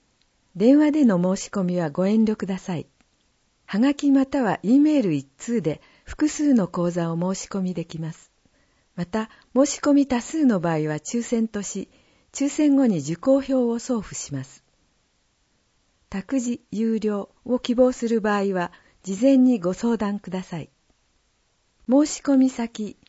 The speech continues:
エヌピーオー法人グループひよこ。郵便番号、三九九零七三七。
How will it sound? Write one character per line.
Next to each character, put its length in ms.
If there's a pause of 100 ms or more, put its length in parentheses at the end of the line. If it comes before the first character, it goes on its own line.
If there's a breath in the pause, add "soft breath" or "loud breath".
(400)
エ 80
ヌ 180
ピ 280
ー 100
オ 100
ー 20
法 280
人 360
グ 160
ル 160
ー 40
プ 200
ひ 160
よ 100
こ。 300 (800)
郵 200
便 240
番 300
号、 240 (320)
三 320
九 380
九 400 (280 soft breath)
零 280
七 300
三 340
七。 340